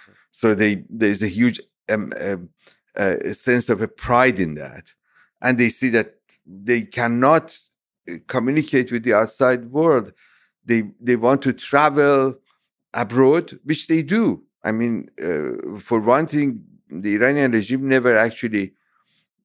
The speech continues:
uh, for majority of the population, never, uh, puts, uh, restrictions. It's not like, what is it, Soviet Union, where you have to have a, uh, you used to have a permission to move from one place to another.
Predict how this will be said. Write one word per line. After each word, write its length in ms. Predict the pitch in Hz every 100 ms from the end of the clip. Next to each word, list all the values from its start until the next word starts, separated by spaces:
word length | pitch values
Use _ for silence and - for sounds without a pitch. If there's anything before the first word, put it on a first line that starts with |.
| -
uh, 220 | 98 92
for 200 | - 127
majority 560 | 120 117 139 135 104 101
of 140 | 90
the 100 | 98
population, 760 | - 90 95 87 87 - 67 - _ _ _ _ -
never, 600 | 123 120 123 117 107 -
uh, 420 | 110 107 98 95 -
puts, 320 | - 120 - -
uh, 60 | 80
restrictions. 920 | 62 71 101 104 117 117 - 87 82
It's 240 | 87 82 -
not 240 | 98 95
like, 240 | 87 82 - _ _ _
what 140 | -
is 160 | 78 -
it, 100 | -
Soviet 480 | _ - 101 95 90
Union, 480 | 98 104 98 82 82
where 120 | 82
you 100 | 82
have 180 | 85 82
to 160 | 92 82 _ - - _
have 200 | 98 92
a, 120 | 87 71 _ _ _ _ -
uh, 320 | - - - -
you 360 | 95 78 113
used 140 | 117 -
to 100 | 98
have 180 | 92 87
a 180 | 76 - _ _ _ _ -
permission 540 | 117 104 110 - 98 90
to 100 | 95
move 220 | 98 92
from 220 | 98 92
one 200 | 90 92
place 340 | 90 87 87 -
to 140 | 73
another. 440 | 82 85 82 -